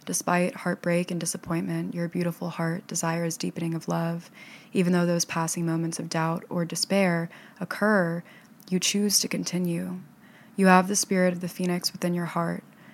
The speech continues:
Acknowledge the trials you've gone through in life. Some have been considerable, yet while wise to notice the consequent wounds that need your loving attention.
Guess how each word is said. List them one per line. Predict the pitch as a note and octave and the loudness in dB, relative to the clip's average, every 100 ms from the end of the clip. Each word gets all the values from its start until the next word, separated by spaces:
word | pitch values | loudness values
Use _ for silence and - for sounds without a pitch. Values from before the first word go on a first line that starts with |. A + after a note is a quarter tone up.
| - | -8
Acknowledge | - F3 E3+ F3+ - | -2 2 4 2 -2
the | |
trials | - - E3+ F3 F3 | -6 -2 -2 -2 -2
you've | F#3 | -4
gone | - E3+ E3+ | -2 -2 -2
through | F3+ | -2
in | F3 E3+ | -2 -2
life. | E3 E3 E3+ - | -2 -2 -6 -8
Some | - - F3 F3 | -4 -2 0 -2
have | E3 F3 E3 | -2 -4 -2
been | F3+ E3+ E3 | -2 0 -2
considerable, | E3 F3 F3 F3 E3+ E3+ E3+ F3 | -4 -2 0 2 0 0 0 -2
yet | F3+ E3 E3 - - - - | 0 0 -2 -6 -18 -20 0
while | E3+ F3 | 2 2
wise | E3+ F3 F3+ F#3 F#3 - | 2 2 4 4 0 -4
to | F#3+ | -2
notice | E3+ E3+ E3+ E3+ - | 0 0 -2 -4 -8
the | - | -8
consequent | - E3+ E3 - - - | -6 -6 -6 -4 -4 -4
wounds | E3+ E3 E3 E3 E3 - | -2 0 0 -2 -6 -8
that | - F3 | -6 -2
need | E3 D#3+ E3 | -2 -2 -4
your | F3+ | -2
loving | E3 E3 D#3+ D#3+ | -2 -2 -4 -6
attention. | - F#3 F3 - - F#3 | -8 -10 -8 -10 -10 -12